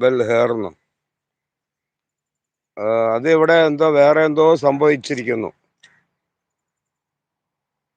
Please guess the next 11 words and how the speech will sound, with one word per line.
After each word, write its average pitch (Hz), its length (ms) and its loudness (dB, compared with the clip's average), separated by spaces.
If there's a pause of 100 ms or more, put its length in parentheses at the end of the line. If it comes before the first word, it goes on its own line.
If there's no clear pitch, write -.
(840)
എന്തോ 160 260 2
സംഭവിച്ചിരിക്കുന്നത്. 156 920 -2
ഞാൻ 143 140 -2
പറയുന്നതേ, 151 580 0 (500)
ഇവിടെ 151 160 0
എനിക്ക് 160 260 0
ഇംഗ്ലീഷാ 160 540 0
കാണുന്നത്. 135 380 -2
ഇന്നിപ്പോ 139 320 -2
അവിടെ 151 180 2
വേറൊരു 143 580 0